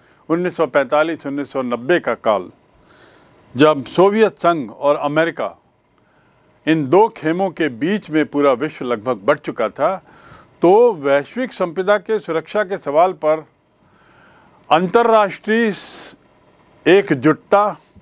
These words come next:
अंतर्राष्ट्रीय सहयोग कायम रखना बड़ा कठिन हो गया था,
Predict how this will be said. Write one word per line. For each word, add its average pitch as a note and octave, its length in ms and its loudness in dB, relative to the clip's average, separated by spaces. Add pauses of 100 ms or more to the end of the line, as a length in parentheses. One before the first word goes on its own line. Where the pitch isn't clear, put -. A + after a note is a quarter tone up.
(300)
अंतर्राष्ट्रीय F#3 720 0
सहयोग D#3+ 560 0
कायम D#3+ 300 0
रखना E3 240 -8
बड़ा C#3+ 240 -2
कठिन D3+ 400 -6
हो A2 140 -6
गया G2+ 160 -10
था, - 220 -20